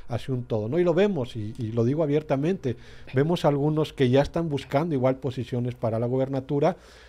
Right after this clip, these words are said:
y como que están hasta haciendo a-, menos al sur, ¿no? O sea, como que no necesito del sur, ¿no? Yo gano con los votos del norte, ¿no?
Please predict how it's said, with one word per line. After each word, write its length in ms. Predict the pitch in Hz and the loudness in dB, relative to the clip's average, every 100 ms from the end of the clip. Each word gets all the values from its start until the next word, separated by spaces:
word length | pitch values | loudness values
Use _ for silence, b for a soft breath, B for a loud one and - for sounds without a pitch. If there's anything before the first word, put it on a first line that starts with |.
| B | B
y 100 | 139 | -8
como 200 | 156 147 | -6 -6
que 60 | - | -6
están 180 | - 185 | -2 -2
hasta 180 | 190 | -2
haciendo 340 | 147 - 170 170 | -4 -2 -2 -2
a-, 100 | 165 - | -4 -4
menos 360 | 139 160 156 | -4 -4 -6
al 120 | 127 117 | -6 -6
sur, 340 | - 175 165 | -2 0 2
¿no? 240 | - 120 - | 2 2 -2
O 40 | |
sea, 180 | 127 143 | -2 -2
como 220 | 139 131 | -2 -4
que 220 | 127 131 127 B B | 0 0 -2 B B
no 100 | 165 | -6
necesito 640 | 196 190 - - 165 - 156 | -4 -4 -6 -8 -10 -4 0
del 160 | 123 | 0
sur, 280 | 107 - 110 | -2 -4 -4
¿no? 140 | 107 135 | -4 -2
Yo 200 | 139 143 | 0 2
gano 280 | 143 151 | 2 2
con 220 | 156 123 107 | -4 -4 -4
los 120 | 101 | -2
votos 280 | 117 113 120 | -4 -2 -4
del 160 | 131 | -4
norte, 300 | 156 196 - | -4 -4 -6
¿no? 140 | 117 | -8